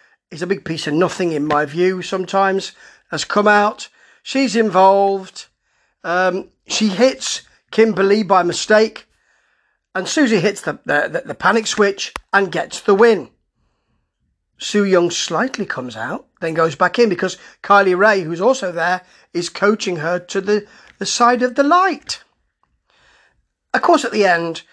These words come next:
Purrazzo comes out, brutalizes Kylie, puts an armbar on Susie. Ky-, uh, uh, Kylie Rae attacks back and then says,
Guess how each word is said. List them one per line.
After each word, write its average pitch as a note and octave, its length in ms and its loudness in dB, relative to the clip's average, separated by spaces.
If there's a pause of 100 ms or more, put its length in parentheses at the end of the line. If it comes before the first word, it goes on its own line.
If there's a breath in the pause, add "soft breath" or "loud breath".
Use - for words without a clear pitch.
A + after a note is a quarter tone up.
(260 soft breath)
Purrazzo A#3 560 4
comes F3+ 280 -10
out, E3+ 320 -8
brutalizes F3+ 920 -2
Kylie, C3+ 520 -6 (320 loud breath)
puts B3+ 320 2
an G#3+ 60 0
armbar E3 560 0
on D3 120 -4
Susie. C3+ 440 -10
Ky-, - 160 -8
uh, G#3+ 320 2 (220)
uh, F#3 140 -6
Kylie G#3 400 2
Rae E3 160 0
attacks - 380 -8
back G3+ 340 0 (300 loud breath)
and G3+ 120 -2
then G#3 160 2
says, F#3+ 420 -2